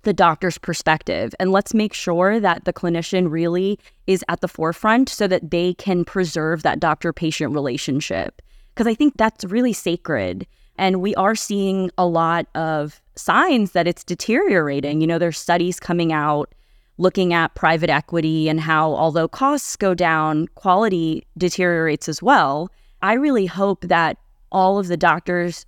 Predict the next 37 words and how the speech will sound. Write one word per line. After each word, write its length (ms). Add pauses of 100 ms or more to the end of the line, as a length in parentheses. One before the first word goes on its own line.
not 260
just 180
urologists, 520
hopefully 460
all 200
the 140
physicians 540
listening 380
to 140
this, 360 (360)
sort 260
of 140
take 180
this 200
as 180
a 60
call 300
to 140
action 680 (300)
to 160
ensure 500
that, 400
you 120
know, 160
we 320
sort 220
of 100
step 320
up 240
and 140
make 160
sure 200
that 320
physicians 540
are 100
able 320
to, 380